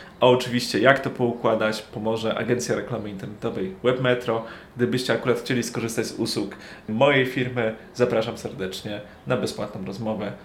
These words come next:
poprzez naszą stronę w w w kropka webmetro kropka p l. Mam nadzieję, że odcinek przybliżył temat lejka marketingowego. Jeśli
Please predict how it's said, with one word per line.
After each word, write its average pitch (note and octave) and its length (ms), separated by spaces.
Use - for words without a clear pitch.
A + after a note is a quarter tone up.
poprzez - 260
naszą A#2 220
stronę B2 460
w B2+ 40
w - 20
w B2+ 300
kropka A2+ 420
webmetro A2 520
kropka - 260
p - 180
l. - 100
Mam D#3+ 220
nadzieję, D3 420
że A2 440
odcinek B2+ 400
przybliżył D3+ 480
temat C3+ 300
lejka C3+ 280
marketingowego. A#2+ 800
Jeśli A#2 520